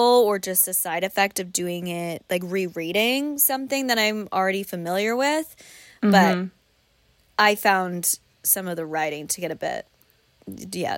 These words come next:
Speaker 1: derivative.
Speaker 2: Yeah, I think it's just interesting that Akatar was better upon a reread and this book
Speaker 1: Mm-hmm.
Speaker 2: was worse upon a reread. I think that's
Speaker 1: Yeah.
Speaker 2: and I think the hand-holding thing is, is exactly why. So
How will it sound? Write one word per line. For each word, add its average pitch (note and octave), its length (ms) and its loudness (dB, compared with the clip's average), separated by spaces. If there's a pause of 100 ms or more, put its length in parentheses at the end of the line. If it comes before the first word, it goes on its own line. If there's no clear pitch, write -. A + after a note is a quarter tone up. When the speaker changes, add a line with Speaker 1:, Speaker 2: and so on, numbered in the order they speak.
Speaker 1:
derivative. - 460 -10 (800)
Speaker 2:
Yeah, C4 280 6
I A3+ 120 2
think D4+ 180 -2
it's E4+ 140 -4
just C4 160 -10
interesting A#3 520 -4
that F3 240 -4 (440)
Akatar G3 640 0
was F#3 220 0
better F3+ 460 2
upon F3+ 320 -6
a E3+ 60 -6
reread D#3+ 520 -6
and F#3 200 0
this F#3 200 4
book F#3+ 200 2
Speaker 1:
Mm-hmm. F#3+ 80 -2
Speaker 2:
was F3 180 -4
worse C#3+ 460 -6 (340)
upon - 300 -10
a - 40 -18 (100)
reread. - 340 -10 (760)
I F#3 100 0
think G3+ 160 -2
that's F#3+ 140 2
Speaker 1:
Yeah. D#3+ 320 6 (480)
Speaker 2:
and G#3 120 8
I G3 80 6
think G#3+ 200 4
the A3+ 100 6
hand-holding F#3+ 560 4
thing F3 220 2
is, D#3 220 -2
is F3 200 0
exactly E3 480 0
why. F#2+ 400 2
So F3 520 2